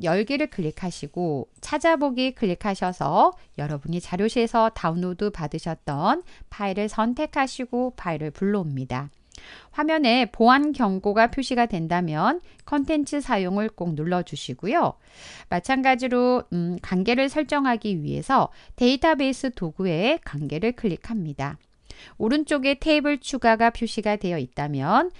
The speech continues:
동아리 테이블이 필요합니다. 그 다음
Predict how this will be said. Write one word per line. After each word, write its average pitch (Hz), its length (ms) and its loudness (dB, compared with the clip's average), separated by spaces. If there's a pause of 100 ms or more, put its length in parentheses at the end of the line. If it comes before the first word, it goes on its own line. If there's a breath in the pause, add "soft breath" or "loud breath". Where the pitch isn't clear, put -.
(180 soft breath)
동아리 240 400 2
테이블이 226 460 0
필요합니다. 156 920 -4 (380)
그 - 120 -12
다음 196 400 -2